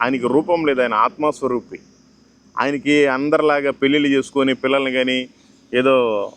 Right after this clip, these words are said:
ఆ, అట్లా కాదనమాట. ఆయన పరిశుద్ధుడు, ఆత్మస్వరూపుడు.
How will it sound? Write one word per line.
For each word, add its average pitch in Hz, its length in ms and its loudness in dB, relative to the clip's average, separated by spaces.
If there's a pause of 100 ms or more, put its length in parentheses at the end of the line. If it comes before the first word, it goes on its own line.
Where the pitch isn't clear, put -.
(120)
ఆ, - 60 0
అట్లా 120 440 -2
కాదనమాట. 113 520 -4 (420)
ఆయన 110 180 -4
పరిశుద్ధుడు, 143 640 -2
ఆత్మస్వరూపుడు. 139 1120 -2